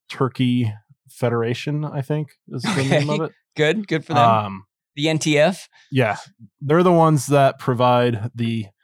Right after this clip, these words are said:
Speaker 1: turkeys every year. And normally the, I guess the turkeys would be, would come from the state or even potentially the farm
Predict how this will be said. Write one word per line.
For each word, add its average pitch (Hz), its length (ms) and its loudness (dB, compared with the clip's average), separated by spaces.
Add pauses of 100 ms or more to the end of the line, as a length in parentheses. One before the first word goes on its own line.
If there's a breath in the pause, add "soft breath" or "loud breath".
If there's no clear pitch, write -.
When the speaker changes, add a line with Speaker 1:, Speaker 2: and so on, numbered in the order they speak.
(460)
Speaker 1:
turkeys 113 560 -8 (100)
every 107 260 -4
year. 95 320 -10 (100)
And 135 280 0
normally 151 500 2
the, 123 300 -2 (100)
I 127 120 -2
guess 127 240 0
the 120 80 -4
turkeys 120 420 -4
would 110 240 -8
be, 120 320 -8 (140)
would 120 180 -2
come 131 280 2
from 120 260 2
the 113 80 2
state 123 520 -2
or 131 140 0
even 143 340 4
potentially 123 520 2
the 110 220 -2
farm 123 600 4